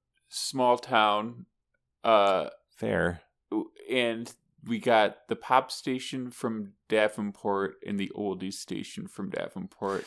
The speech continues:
Speaker 1: and that's about all the music I was exposed to until college.
Speaker 2: Fair.
Speaker 1: So, a friend of mine,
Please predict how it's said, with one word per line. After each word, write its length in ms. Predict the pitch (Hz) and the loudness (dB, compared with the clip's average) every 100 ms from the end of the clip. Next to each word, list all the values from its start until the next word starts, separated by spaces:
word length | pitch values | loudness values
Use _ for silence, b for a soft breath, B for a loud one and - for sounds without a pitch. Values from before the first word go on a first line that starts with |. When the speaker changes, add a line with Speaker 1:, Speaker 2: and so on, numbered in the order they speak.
| - | -8
Speaker 1:
and 120 | 110 | -4
that's 220 | 101 92 - | -2 -2 -2
about 260 | 98 95 | 0 2
all 140 | 92 90 | 0 -2
the 80 | |
music 460 | 95 90 95 76 - | -6 -8 -8 -8 -6
I 100 | 80 | -4
was 180 | 87 - | -6 -8
exposed 600 | - - - 82 - - | -14 -8 -4 -4 -6 -8
to 120 | 104 | -8
until 280 | - - - | -8 -8 -8
college. 840 | - - - - - - - - b b _ | -8 -10 -10 -12 -14 -16 -18 -20 b b _
Speaker 2:
Fair. 440 | - 90 87 80 76 b b b b _ _ - | -8 -4 -2 -4 -10 b b b b _ _ -14
Speaker 1:
So, 840 | - - 113 98 95 92 87 - _ _ _ _ _ _ _ _ _ _ _ _ | -8 2 4 6 4 2 -4 -14 _ _ _ _ _ _ _ _ _ _ _ _
a 380 | - 104 92 90 | 4 6 4 0
friend 420 | - - 139 156 | -4 4 4 4
of 160 | 113 - | -2 0
mine, 560 | 98 92 92 95 95 | 2 2 0 -6 -8